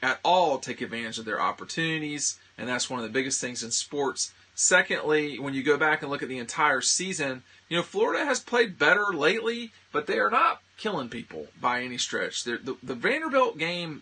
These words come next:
was sloppy, period. They just did not play well. Um, but they won. I mean, I had, I had no confusion about who would win that game. I know what happens when you go to Nashville. Uh, you, you don't play well.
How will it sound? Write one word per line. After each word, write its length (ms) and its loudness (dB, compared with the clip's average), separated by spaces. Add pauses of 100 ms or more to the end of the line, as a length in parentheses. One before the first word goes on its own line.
was 180 0
sloppy, 720 -2 (120)
period. 480 -6 (300)
They 120 0
just 220 -2
did 120 -6
not 300 -2
play 180 -6
well. 380 -8 (400)
Um, 680 -6 (600)
but 180 -4
they 100 6
won. 360 6
I 40 -4
mean, 120 4
I 140 10
had, 160 0
I 200 6
had 140 -2
no 140 -2
confusion 440 -6
about 240 0
who 100 -6
would 140 -6
win 120 -8
that 200 -4
game. 240 -4
I 80 2
know 200 0
what 140 0
happens 340 0
when 80 -10
you 60 -10
go 80 -2
to 100 -8
Nashville. 640 -4 (440)
Uh, 1160 -6
you, 160 -2
you 200 0
don't 240 2
play 260 0
well. 540 -2